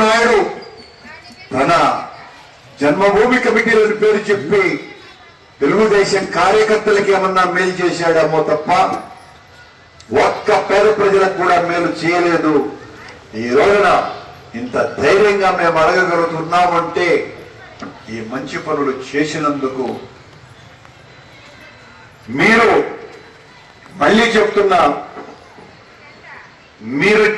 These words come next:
చంద్రబాబుకు ఓటేస్తే చంద్రబాబు గెలుస్తాడు, మీరు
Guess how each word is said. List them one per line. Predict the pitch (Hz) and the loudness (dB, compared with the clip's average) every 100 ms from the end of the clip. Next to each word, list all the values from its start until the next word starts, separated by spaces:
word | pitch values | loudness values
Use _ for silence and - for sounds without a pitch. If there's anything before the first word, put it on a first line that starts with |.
| - | -2
చంద్రబాబుకు | 180 220 240 233 240 240 240 220 214 | 0 2 2 2 2 2 2 2 4
ఓటేస్తే | 214 220 208 - 214 208 - - - - - - - - - - - - - | 4 2 2 2 2 4 2 -2 -10 -18 -20 -20 -20 -20 -20 -20 -20 -14 -2
చంద్రబాబు | 170 202 208 208 196 185 | 0 2 2 2 2 2
గెలుస్తాడు, | 190 190 - 175 151 - - - - - - _ _ - - _ _ - 107 | 2 0 0 2 2 -2 -6 -18 -20 -20 -20 _ _ -20 -20 _ _ -20 -8
మీరు | 131 147 | -4 0